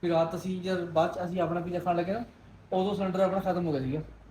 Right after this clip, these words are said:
ਪਰ ਇੱਕ ਵਾਰ ਚੈੱਕ ਵੀ ਕਰ ਲੈਂਦੇ ਆਪਾਂ।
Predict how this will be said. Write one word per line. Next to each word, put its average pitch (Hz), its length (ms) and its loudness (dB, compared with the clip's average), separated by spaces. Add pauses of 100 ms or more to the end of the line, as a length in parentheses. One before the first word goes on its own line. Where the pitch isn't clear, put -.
(2000)
ਪਰ 208 80 -6
ਇੱਕ 214 140 -4
ਵਾਰ 214 80 0
ਚੈੱਕ 196 200 -2
ਵੀ 196 80 -2
ਕਰ 175 120 0
ਲੈਂਦੇ 151 180 0
ਆਪਾਂ। 143 140 -4